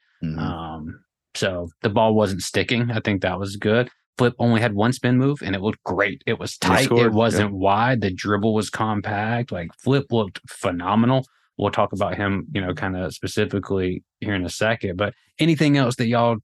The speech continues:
Speaker 2: took away in terms of play style? We hadn't talked much about defense. I didn't really see much there. Anything on that end that, that you can pick apart? I mean
Speaker 1: Eh, Jalen Blakes was on the floor a couple
Speaker 2: Yeah, he
Speaker 1: times,
Speaker 2: blew up
Speaker 1: you
Speaker 2: a
Speaker 1: know.
Speaker 2: couple plays. Yep,
Speaker 1: Yeah.
Speaker 2: Sean did too.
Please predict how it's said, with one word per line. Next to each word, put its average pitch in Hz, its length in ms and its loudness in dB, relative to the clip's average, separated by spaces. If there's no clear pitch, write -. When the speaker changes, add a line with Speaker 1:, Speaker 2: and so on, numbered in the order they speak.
Speaker 2:
took - 200 0
away 110 340 4
in 101 140 -2
terms 117 400 2
of 90 160 -2
play 95 180 -4
style? 98 240 0
We 107 60 4
hadn't 123 180 2
talked 120 180 0
much 107 200 0
about 101 240 -2
defense. 104 480 2
I 104 80 2
didn't 104 160 0
really 104 180 0
see 117 460 4
much 110 420 2
there. 101 540 0
Anything 104 500 0
on 98 140 0
that 98 240 -2
end 107 280 0
that, 101 140 -4
that - 80 -4
you 98 80 0
can - 140 -2
pick 107 160 -2
apart? 104 480 2
I 101 80 -6
mean 92 320 -2
Speaker 1:
Eh, 135 200 2
Jalen 110 400 4
Blakes 98 320 2
was 104 100 0
on 107 120 2
the 98 60 2
floor 101 280 2
a 95 60 2
couple 85 260 2
Speaker 2:
Yeah, 131 100 4
he 143 80 6
Speaker 1:
times, 135 80 4
Speaker 2:
blew 139 120 8
up 127 40 4
Speaker 1:
you - 20 0
Speaker 2:
a 135 40 0
Speaker 1:
know. 131 40 4
Speaker 2:
couple 131 180 2
plays. 123 420 0
Yep, 117 200 0
Speaker 1:
Yeah. 87 80 4
Speaker 2:
Sean 117 200 6
did 110 140 0
too. 113 240 0